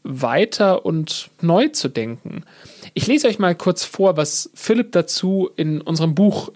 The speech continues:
Machen heißt das geschrieben hat. Da steht's nämlich ganz gut beschrieben. Über Gefühle sprechen Gründer meist ungern. Und so ist uns zu spät aufgefallen, dass wir über unsere ganz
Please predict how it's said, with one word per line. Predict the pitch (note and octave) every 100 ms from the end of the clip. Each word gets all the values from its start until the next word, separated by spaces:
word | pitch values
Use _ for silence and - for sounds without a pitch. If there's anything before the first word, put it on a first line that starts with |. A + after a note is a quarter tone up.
| -
Machen | D3+ E3 - B2+
heißt | B2 A#2
das | B2+ -
geschrieben | C3 - B2+ B2
hat. | C#3 - - - - -
Da | C#3+
steht's | E3 D#3+
nämlich | D#3+ C#3+ -
ganz | C3+ -
gut | C#3 -
beschrieben. | - - - E3 - - - _ _ _ _ _ _ _ _ _ _ _
Über | E3 F3+
Gefühle | F#3 - C4 D4+
sprechen | - F3+ F3+ D#3+
Gründer | D#3 F#3 E3+
meist | D3 C#3+ -
ungern. | F#3 F3 D3 A#2+ G#2+ A2 - _ _
Und | D#3 D#3
so | D#3 E3 A#3 -
ist | C#3+ -
uns | F#3 -
zu | -
spät | G#3+ F#3 -
aufgefallen, | B2 F3 - - G3 A3 G#3
dass | F3 -
wir |
über | - E3 D#3+
unsere | F#3 G3 E3+
ganz | E3 E3